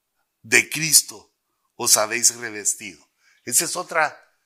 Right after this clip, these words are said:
situación invisible que ocurre cuando nosotros somos bautizados. Somos revestidos de Cristo.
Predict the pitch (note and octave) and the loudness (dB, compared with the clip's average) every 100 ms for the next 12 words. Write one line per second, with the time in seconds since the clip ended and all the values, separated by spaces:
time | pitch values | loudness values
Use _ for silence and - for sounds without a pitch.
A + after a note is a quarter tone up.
0 | _ - - C#3 B2 A2 - D#3+ E3 D3 | _ 2 2 2 -6 -4 -4 -4 -10 -12
1 | C3+ A#2+ B2 - G3 G3 D3 B2 - A2 | -14 -12 0 2 2 -4 -10 -10 -14 -18
2 | - E3+ G#2 D#2+ _ _ _ _ _ A2+ | -14 -12 -14 -18 _ _ _ _ _ -2
3 | G#2+ G#2 G2 G2+ A#2+ A#2 A#2 A#2+ A2 G2+ | -2 -4 -4 -4 -4 -6 -8 -10 -12 -12
4 | F#2 F#2 F2+ F2+ - - - - _ _ | -14 -6 -6 -6 -10 -4 -4 -6 _ _
5 | _ _ _ _ - - D3 D3 C3 - | _ _ _ _ 0 2 2 2 2 0
6 | A2+ A#2 A#2 A#2 A2+ - - F3 F3 A#2 | -4 -6 -6 0 4 4 2 -10 -8 -8
7 | F#2+ F#2 - G2 - - | -8 -14 -14 -14 -14 -16